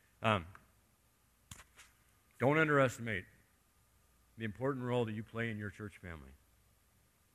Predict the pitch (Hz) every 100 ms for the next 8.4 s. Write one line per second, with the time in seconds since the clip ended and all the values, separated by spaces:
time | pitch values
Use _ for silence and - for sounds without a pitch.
0 | _ _ _ _ _ _ - 120 117 120
1 | 113 110 95 101 123 117 110 107 104 -
2 | 104 95 92 87 82 76 - _ _ _
3 | _ _ _ _ _ _ _ _ 113 -
4 | 135 131 117 104 110 113 131 - 117 110
5 | 117 113 - 117 127 120 - 120 110 104
6 | 104 - _ 139 143 127 120 113 98 101
7 | 95 - 98 90 95 - 113 - 139 135
8 | 135 - 117